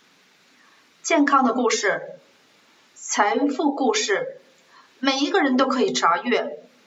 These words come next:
我们所有的领导都有创造自己的故事，我们怎么知道呢？因为我们有五十二名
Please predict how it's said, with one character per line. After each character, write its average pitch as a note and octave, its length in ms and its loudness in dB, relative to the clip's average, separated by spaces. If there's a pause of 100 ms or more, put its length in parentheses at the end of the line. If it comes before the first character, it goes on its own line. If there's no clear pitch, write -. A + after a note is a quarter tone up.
(440)
我 B3 160 2
们 B3+ 280 4
所 C#4+ 380 2
有 A#3 240 0
的 - 320 0 (140)
领 G#3+ 300 -2
导 - 520 2
都 E4+ 140 2
有 E3+ 260 2
创 C4 340 2
造 A#3+ 220 4
自 D4+ 200 -4
己 A3 100 -4
的 - 100 -2
故 C#4+ 200 0
事， - 440 -2
我 A3+ 120 -2
们 D4+ 140 2
怎 - 120 -2
么 - 100 2
知 C#4 180 -6
道 C4+ 200 4
呢？ F#3+ 340 0 (640)
因 C4+ 200 -4
为 A3+ 220 2
我 G3+ 220 0
们 G#3 300 -2
有 F3 580 0 (1600)
五 G#3 200 2
十 - 320 -4
二 C4+ 340 2
名 G3 380 -6